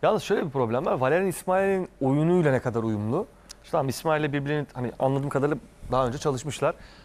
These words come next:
Ancak şöyle bir şey var. Şimdi bakın, e, Valerian İsmail ne yapıyor? Çok önde kuruyor defansı, doğru mu? Ve önde bastırıyor zaten. Önde baskı.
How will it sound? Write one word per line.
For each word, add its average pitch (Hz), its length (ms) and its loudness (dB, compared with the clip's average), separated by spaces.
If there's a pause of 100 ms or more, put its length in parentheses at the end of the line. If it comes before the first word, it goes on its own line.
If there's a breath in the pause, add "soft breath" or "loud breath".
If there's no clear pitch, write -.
(140 loud breath)
Ancak 175 300 0
şöyle 151 180 -2
bir 156 60 -2
şey 175 200 0
var. 107 120 -2
Şimdi 156 240 -4
bakın, 139 220 -2 (760 loud breath)
e, 107 220 0
Valerian 151 200 4
İsmail 175 300 0
ne 185 80 2
yapıyor? 180 360 0 (280)
Çok 165 200 0
önde 156 180 4
kuruyor 131 260 0
defansı, 110 400 -4
doğru 180 200 0
mu? 107 140 -2 (460 loud breath)
Ve 170 280 2 (140)
önde 139 320 4
bastırıyor 123 420 0
zaten. 110 220 -8
Önde 123 260 0
baskı. 131 440 -2